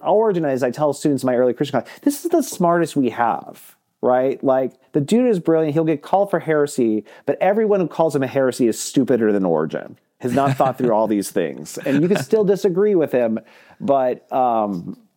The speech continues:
there, there's that. I mean, you see this in C S Lewis. We see this, all these thinkers, right, that are all just trying to think about, and, like, even at the heart of this apocalyptic tale of good versus evil, what they're all leading to is harmony,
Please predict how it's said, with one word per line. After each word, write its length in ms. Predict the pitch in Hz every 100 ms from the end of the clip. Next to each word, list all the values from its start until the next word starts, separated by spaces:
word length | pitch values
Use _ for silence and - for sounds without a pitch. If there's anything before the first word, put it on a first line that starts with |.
| _ _ - _ _ _ _ _
there, 380 | 117 135 151 165
there's 320 | 131 143 165
that. 120 | 165 143
I 20 |
mean, 120 | 131
you 80 | 131
see 200 | - 175
this 180 | 165 143
in 80 |
C 220 | 127 143 117
S 160 | -
Lewis. 500 | 117 151 190 185 175
We 80 | 139
see 220 | 135 151
this, 160 | 139 127
all 160 | 143
these 180 | 147 131
thinkers, 460 | - 143 135 131 120
right, 200 | 123 123
that 140 | 120
are 200 | 117 123
all 200 | 127 135
just 200 | 127 127
trying 160 | - 131
to 40 |
think 160 | 113 127
about, 220 | 120 113
and, 100 | 151
like, 160 | 156 -
even 240 | 180 185 233
at 160 | 226
the 80 | 160
heart 280 | - 180 175
of 80 | 143
this 140 | 139
apocalyptic 640 | - 151 143 151 139 127
tale 180 | - 127
of 80 | 113
good 140 | 120
versus 380 | 110 113 117 98
evil, 440 | 117 117 151 170 - - - - _ _ _ _ _ -
what 220 | 139 165
they're 180 | 165 107
all 260 | 143 151
leading 320 | 123 120 156 185
to 380 | 226 226 262 262 _ _ _ _ _ _
is 160 | 139 131
harmony, 540 | - 160 120 - -